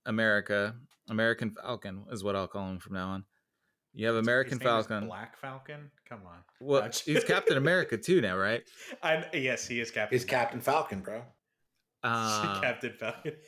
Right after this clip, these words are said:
Speaker 1: but it shows him putting, like, <laughs> a machine guns in his car and on the side, and then driving away and shooting up some shit. And then it cuts to, like, that, like, ice cream van
Speaker 3: Mm-hmm.
Speaker 1: with the fucking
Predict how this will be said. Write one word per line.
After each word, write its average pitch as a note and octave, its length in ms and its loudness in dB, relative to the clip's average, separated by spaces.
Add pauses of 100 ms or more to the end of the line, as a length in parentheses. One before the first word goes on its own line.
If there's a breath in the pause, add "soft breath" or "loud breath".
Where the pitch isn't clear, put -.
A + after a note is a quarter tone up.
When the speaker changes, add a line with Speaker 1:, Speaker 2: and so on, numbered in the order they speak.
(340 loud breath)
Speaker 1:
but A#2+ 260 2
it C3+ 200 -2
shows D3 280 4
him C3+ 280 2
putting, B2 320 2
like, A2+ 280 0
<laughs> - 20 6
a C#3+ 120 4 (680 loud breath)
machine B2 400 0
guns A2+ 260 2
in G#2+ 80 -2
his G2+ 140 -4
car G2+ 640 2
and G#2 120 -4
on G#2 120 -4
the F#2+ 80 -8
side, G2+ 580 -2
and G#2 160 -4
then G2+ 140 -2
driving G2+ 420 0
away F#2+ 300 0
and F2+ 120 -8
shooting G2+ 400 -6
up F#2+ 140 -8
some G2 160 -12
shit. F2 420 -8
And G2+ 140 -8
then F#2+ 140 -6
it F#2 120 -12
cuts G#2 320 -6
to, F#2 220 -6
like, F2 240 -6
that, F2+ 240 -4 (300)
like, F#2 280 -6 (160)
ice G2+ 240 -2
cream A2 420 -8 (120)
van A2+ 500 -6 (580)
Speaker 3:
Mm-hmm. C3 240 -8
Speaker 1:
with G2 380 0 (100)
the G#2 220 -6
fucking F#2+ 800 -4